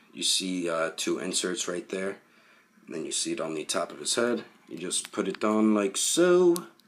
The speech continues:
Make sure it goes in there. I just didn't have it in there. And then there we go, just got it. And then there you go, you have Ace with his hat, and that looks pretty badass. I don't even think I have it all the way on yet. But, uh,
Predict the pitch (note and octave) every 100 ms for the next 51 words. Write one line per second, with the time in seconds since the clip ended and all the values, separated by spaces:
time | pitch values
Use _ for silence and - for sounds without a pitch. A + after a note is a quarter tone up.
0 | _ _ _ _ _ _ _ _ _ _
1 | - A#1 - G#2+ D#2+ - D#2+ C#2+ B1 A#1+
2 | A#1+ A#1+ A2+ - - - - - - -
3 | - E2 B1+ - F#2 G2 G2+ G2+ G2+ G2+
4 | F#2+ - B1 B1+ D2 C2+ G#2+ G#2 G2+ -
5 | - - D2+ F2 D#2+ - - - - _
6 | _ - _ _ _ - A2+ G#2 G2+ G2
7 | F2+ F2 E2 E2+ F2+ - F#2 F#2+ - -
8 | F#2 F#2+ E2+ - F2 F2+ - A2 A#2+ -
9 | B2 B2+ - - C#3+ C3+ C3+ - F#2+ F2+
10 | - - - G2 F2+ F2 - E2+ D#2+ D#2+
11 | E2 D2+ - D#2 D2+ D2 D#2 D#2 D#2 E2+
12 | - _ _ _ _ _ - - D#2 E2
13 | E2 E2